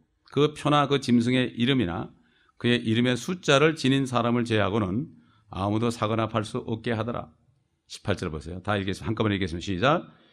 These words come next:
지혜가 여기 있으니 지각이 있는 자는 그 짐승의 숫자를 헤아려보랴. 그것은 한 사람의 숫자이니 그의 숫자는 육백육십육이니라. 지혜. 지혜 있는 사람은 그걸 구분을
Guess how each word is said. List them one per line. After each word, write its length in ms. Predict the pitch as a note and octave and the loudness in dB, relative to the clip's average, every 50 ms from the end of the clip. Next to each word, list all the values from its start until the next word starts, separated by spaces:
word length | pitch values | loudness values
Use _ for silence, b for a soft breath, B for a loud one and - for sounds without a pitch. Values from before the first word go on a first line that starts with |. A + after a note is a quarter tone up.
| b b b | b b b
지혜가 640 | - - C#3 C#3 C#3 C#3 C#3 D#3 E3 F3+ A3+ - - A2+ | -2 2 6 8 8 8 8 8 6 6 4 0 0 2
여기 180 | A#2 A#2+ B2 | 4 4 4
있으니 420 | A2+ - - A2 F#2+ E2 D2+ - - b b b b b b | 2 2 0 0 -2 -2 -4 -6 -10 b b b b b b
지각이 400 | - - C3 B2 C3+ C3+ C3+ D3+ | -2 0 4 6 6 6 6 6
있는 240 | D3 D3 C#3+ C#3 C#3 | 6 6 4 4 4
자는 340 | C3+ C#3 D3 D#3+ F#3+ - - - - - | 4 4 4 2 0 -2 -6 -14 -20 -10
그 180 | - - C#3 C#3 | 0 2 2 2
짐승의 420 | C#3 C3 B2 B2 A2+ A#2+ B2 B2 | 4 4 4 4 4 4 2 2
숫자를 520 | A#2 A#2+ - D3 D3 - D3 D3 D3+ D3 C3+ | 0 -2 -6 -6 0 0 2 4 4 4 6
헤아려보랴. 520 | B2+ A#2+ A2+ G#2+ F2 E2+ E2 E2 D2+ - - b b b b b b b | 6 6 6 4 2 0 -2 -2 -4 -6 -10 b b b b b b b
그것은 440 | - G2 F#2+ E2+ - G#2 G2+ G2+ G2+ | -6 -2 -2 0 2 0 0 0 -2
한 480 | - - - - - F3 F#3 F#3 F#3 F3+ | -6 -10 -8 0 4 4 6 6 6 6
사람의 440 | D#3+ E3+ D#3+ D#3 D#3 D#3 D#3 D#3 D3+ | 8 8 10 10 10 8 8 6 4
숫자이니 760 | D3+ - B2+ B2+ B2 A2 F2+ F2 F2+ G2 G#2+ A2 A2 B B B B B B B - | 4 2 2 4 4 4 4 4 2 0 0 0 -2 B B B B B B B -4
그의 220 | - G2+ F#2 F2 | -2 0 0 0
숫자는 720 | - - A2+ A2 - A2 G2+ G#2+ A#2 A2+ A#2+ A#2+ - - - | 0 -2 -2 0 2 2 4 4 4 4 2 0 -6 -8 -6
육백육십육이니라. 1500 | - A2 - - - A#2 A2 A2 A2 - - B2+ - - - G2+ - - - - E2+ D2+ C2 A#1 A#1 A1+ A#2 G#2+ - C#2+ D#2 - - - _ _ _ _ _ _ _ _ _ _ _ _ _ _ _ _ | -6 -6 -6 -2 0 0 0 0 -2 -6 -6 -6 -4 -4 -4 -6 -6 -8 -10 -10 -10 -8 -10 -10 -10 -12 -12 -12 -14 -16 -20 -20 -20 -20 _ _ _ _ _ _ _ _ _ _ _ _ _ _ _ _
지혜. 400 | - - - G2+ G2+ - G#2+ G2 G2 - _ _ _ _ _ _ _ _ _ _ _ _ | -12 -10 -10 -8 -8 -10 -14 -18 -20 -20 _ _ _ _ _ _ _ _ _ _ _ _
지혜 220 | - - A#2+ A#2 | -4 0 2 2
있는 120 | A#2 A#2+ A#2 | 4 4 2
사람은 200 | B2 B2+ B2+ A#2+ | 2 2 0 0
그걸 160 | A#2+ A#2+ A#2+ - - - - _ _ | -2 -2 -4 -8 -12 -20 -20 _ _
구분을 360 | - G#2 F2+ G2+ G2+ G#2 G2+ | -12 -10 -8 -6 -6 -6 -6